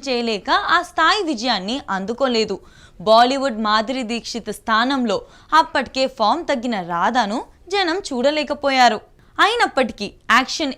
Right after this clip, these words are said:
ఎంటర్‌టైనర్‌గా టూ టౌన్ రౌడీ ఓ మోస్తరుగా ఆడింది. ఆ తర్వాత దాసరి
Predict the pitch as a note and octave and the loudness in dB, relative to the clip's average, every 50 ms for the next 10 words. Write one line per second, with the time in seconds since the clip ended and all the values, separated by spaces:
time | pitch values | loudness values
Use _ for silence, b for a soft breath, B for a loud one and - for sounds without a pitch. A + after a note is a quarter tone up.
0 | A3+ A3+ B3 B3+ F4 - F4+ E4 D4 C#4 B3+ A#3+ G#3 G3+ - - - - - C#4 | -2 -2 -2 -2 -2 -2 0 0 0 0 0 2 4 2 2 0 -2 -10 -8 -6
1 | D4+ E4 D#4+ F4 D#4 D4 C#4 B3 A3 G#3+ G3 G3 G#3 C4+ F#4+ F#4+ - F#4+ F#4 F4 | -6 -4 0 0 0 2 0 0 0 0 0 0 0 -2 -4 -2 0 -2 -2 0
2 | E4+ F#4 G#4+ A4+ - - D#4 A#3+ A3+ G3 A#3+ C4+ B3+ A3 G#3 G#3 A3 A3+ A3+ G3 | 0 -2 -2 -2 -2 -2 -2 -2 0 2 4 4 6 4 4 2 2 -2 -2 -4
3 | G3+ F3+ - b b b b b b F#3+ G3+ G#3+ A#3 B3 - - G3 F3+ F#3 F#3 | -6 -8 -10 b b b b b b 2 4 4 4 4 2 2 -2 -2 0 0
4 | A3 G#3 F#3+ - A#3 D4 F#4 F4 A#3+ F#3+ G3 G3 G#3+ A#3 - B3+ C4 | 0 0 0 2 2 2 2 2 0 2 2 2 2 2 -2 -6 -8